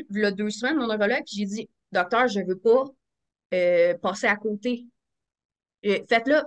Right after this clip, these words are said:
avant que je sois trop maganée. » Parce que tu peux quand même, euh, si t'es pas trop maganée, tu peux quand même retrouver tes, des, tu sais, comme des ressources. Je sais qu'il y en a certaines personnes, ça n'a pas fonctionné.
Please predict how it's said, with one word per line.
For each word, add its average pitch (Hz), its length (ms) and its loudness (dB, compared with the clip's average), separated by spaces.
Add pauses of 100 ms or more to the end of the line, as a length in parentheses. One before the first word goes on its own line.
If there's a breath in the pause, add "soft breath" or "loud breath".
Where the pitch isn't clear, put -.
avant 202 240 0 (120)
que 247 120 -2
je 247 60 -8
sois 202 220 -2
trop 247 240 2
maganée. » 214 600 0 (540)
Parce 202 120 -2
que 226 80 -2
tu - 160 -4
peux 285 340 -2
quand 208 160 0
même, 233 200 0 (320)
euh, 180 180 4 (180)
si 294 280 -10 (160)
t'es 247 160 -4
pas 240 180 0
trop 240 160 -6
maganée, 233 320 0
tu 277 140 -8
peux 208 100 -14
quand 208 140 0
même 247 140 -2
retrouver 214 440 -6
tes, 208 260 -6 (1300)
des, 180 420 -6
tu - 60 -20
sais, 214 120 -6
comme 180 260 -2
des 180 180 -4
ressources. 240 320 -2
Je 190 140 0
sais 277 160 -2
qu'il 226 120 -2
y 190 60 2
en 180 80 0
a 196 80 2
certaines 196 300 -6
personnes, 190 240 -6
ça 202 140 0
n'a 180 80 -4
pas 180 160 -2
fonctionné. 185 500 -4